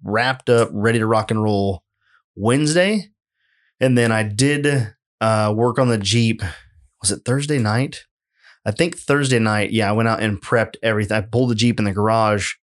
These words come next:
and did a fluids check and finished packing everything into the Jeep and everything else. So I drove the Jeep to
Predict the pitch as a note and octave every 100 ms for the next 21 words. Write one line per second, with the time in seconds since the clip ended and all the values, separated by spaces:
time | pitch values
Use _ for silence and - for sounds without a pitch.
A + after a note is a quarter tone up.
0 | _ _ _ - A#2 G#2+ G2+ F#2+ F#2+ G#2+
1 | F2+ - E3 C#3+ A2+ - D#3+ C3 A#2+ -
2 | G#2 F2+ - D3 A2 - - C3 B2 A#2
3 | A2 A2 G#2+ G#2+ G#2+ G#2 G#2 F#2+ A2+ A2
4 | G#2+ G#2+ G#2+ F#2+ - A2+ G#2+ D3 F#3+ F#3+
5 | D3+ C3+ C#3 C3 - - D3+ C#3+ C3 A#2+